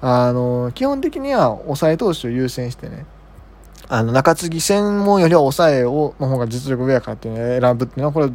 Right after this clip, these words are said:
ずっと一貫して変わってないという書かれてあって、確かに、当時のね、あの、投手陣考えたらそうかなっ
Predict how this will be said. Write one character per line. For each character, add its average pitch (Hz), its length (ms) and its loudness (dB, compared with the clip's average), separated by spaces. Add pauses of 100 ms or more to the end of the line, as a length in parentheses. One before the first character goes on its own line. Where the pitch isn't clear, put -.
(120)
ず 131 120 -10
っ - 40 -14
と 123 80 -2
一 120 100 -4
貫 131 140 0
し - 40 -6
て 123 120 -10
変 131 80 0
わ 127 40 2
っ - 40 -8
て 131 80 -4
な 117 80 -2
い 110 80 -8
と 113 100 -14
い 110 60 -12
う 107 80 -16 (360)
書 - 60 -20
か 123 80 -2
れ 117 80 -2
て 117 60 -6
あ 113 60 -4
っ - 20 -8
て、 - 320 -12 (580)
確 349 240 -2
か 156 140 2
に、 131 320 -2 (640)
当 381 200 0
時 269 140 2
の 143 100 4
ね、 131 360 0 (260)
あ 135 160 0
の、 127 200 0
投 214 220 2
手 240 140 -2
陣 185 100 2
考 151 320 4
え 139 40 6
た 123 80 4
ら 113 40 0
そ - 220 0
う - 40 -4
か 127 120 0
な 123 80 2
っ 120 60 -4